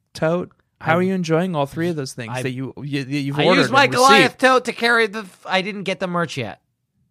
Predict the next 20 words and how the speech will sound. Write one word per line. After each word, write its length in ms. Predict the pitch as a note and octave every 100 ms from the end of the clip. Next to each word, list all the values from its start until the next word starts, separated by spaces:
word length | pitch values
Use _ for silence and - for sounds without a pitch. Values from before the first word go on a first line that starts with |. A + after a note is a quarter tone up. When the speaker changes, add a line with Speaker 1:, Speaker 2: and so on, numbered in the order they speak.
| _ _ _ _ _ _ _ _ _ _ - -
Speaker 2:
I 120 | G#3+
got 200 | D4+ D#4+
it. 100 | C#4
Here's 240 | G#3+ B3+
why 120 | C4+
I 40 | C4
didn't 140 | A3
get 120 | F#3 E3+
the 60 |
merch. 220 | C#3+ C#3 C3
I 60 |
was 160 | C#3 C3+
like, 260 | C#3 A#2 _ _ _ -
"Shouldn't 340 | - C4+ D#4
I 100 | D4+ D4+
get 180 | C#4+
the 60 | G#3
merch 240 | D#3+ D3+ -
for 180 | -
free?" 460 | B2+ - C3 D#3+